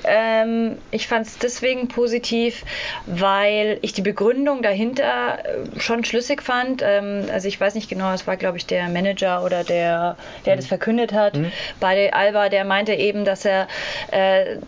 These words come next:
Speaker 1: das Bild, äh, der Frau nur als Belustigung von vielen Männern, man muss ja sagen, in, in so, beim Basketball, das ist, sind schon auch viele Männer als Zuschauer, klar auch vielleicht schon ein paar Frauen, aber insgesamt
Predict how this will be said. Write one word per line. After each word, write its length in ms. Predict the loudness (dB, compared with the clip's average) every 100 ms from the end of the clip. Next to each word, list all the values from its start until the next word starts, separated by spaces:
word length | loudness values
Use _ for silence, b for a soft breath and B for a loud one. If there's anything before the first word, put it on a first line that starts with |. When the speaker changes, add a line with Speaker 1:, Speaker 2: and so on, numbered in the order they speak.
| -16 -16 -6
Speaker 1:
das 200 | -4 -2
Bild, 460 | 2 4 4 4 2
äh, 340 | 2 2 0 0
der 120 | 0
Frau 520 | 0 0 2 4 2 2 0
nur 240 | 2 2
als 400 | 4 2 2 -4
Belustigung 720 | 0 2 2 0 0 0 0
von 260 | 0 -2 0
vielen 260 | 0 0
Männern, 300 | 2 2 2
man 140 | 0 0
muss 160 | 0
ja 100 | 0
sagen, 500 | 2 2 2 -2 -2
in, 600 | -2 0 0 -2 -2 -4 -4
in 220 | -2 -2
so, 80 | -4 -2
beim 140 | 0
Basketball, 580 | 2 0 0 2 2 2
das 200 | -2 -6
ist, 300 | -6 -8 -4
sind 300 | -2 0 -2
schon 220 | -2 -2
auch 140 | -2 -6
viele 200 | -4 0
Männer 320 | 0 2 2
als 200 | 0 -4
Zuschauer, 500 | -4 0 2 2 0 B -6 0
klar 240 | 2 2
auch 100 | 0
vielleicht 340 | 0 0 0 -4
schon 120 | -2
ein 80 | 0
paar 140 | -2
Frauen, 340 | 0 0 0
aber 200 | 0 0
insgesamt 540 | 0 -2 -2 0 -2